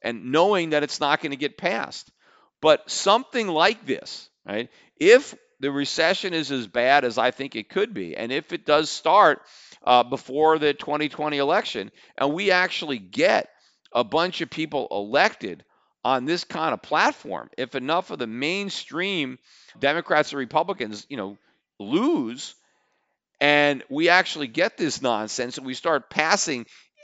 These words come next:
e-, even, even portions of this, right? I mean, there's no way that everything on this Green New Deal is, is ever gonna get voted in, at least not to start.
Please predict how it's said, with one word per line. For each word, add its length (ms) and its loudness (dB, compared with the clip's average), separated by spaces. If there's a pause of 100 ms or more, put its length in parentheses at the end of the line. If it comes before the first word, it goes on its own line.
(160)
e-, 180 -8
even, 380 0
even 300 -2
portions 600 -2
of 120 -10
this, 320 -20 (100)
right? 160 2
I 60 0
mean, 140 -4
there's 220 -4
no 200 2
way 380 4 (320)
that 240 2 (440)
everything 640 2
on 280 0
this 220 -6
Green 280 -10
New 120 -8
Deal 320 -6
is, 220 -10
is 200 -6
ever 240 0
gonna 200 -8
get 200 -6
voted 300 -4
in, 100 -4
at 80 -6
least 220 -6
not 220 4
to 100 -12
start. 360 -4